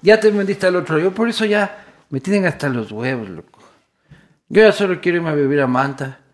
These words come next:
<laughs> este, frente al mar, loco, disfrutar de Manta, lindo,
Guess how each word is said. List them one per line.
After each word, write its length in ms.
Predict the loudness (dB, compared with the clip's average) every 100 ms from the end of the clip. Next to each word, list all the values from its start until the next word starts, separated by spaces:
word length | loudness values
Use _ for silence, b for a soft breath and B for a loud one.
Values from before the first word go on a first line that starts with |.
| _
<laughs> 440 | 0 0 -8 -14
este, 560 | 0 4 4 2 -2 -6
frente 320 | -4 -4 -4
al 80 | -4
mar, 300 | 0 0 0
loco, 340 | -2 -4 -6 -6
disfrutar 540 | -6 -8 -4 -2 0
de 80 | 0
Manta, 480 | 0 -2 -2 -4 -4
lindo, 560 | -4 -4 -4 -4 -6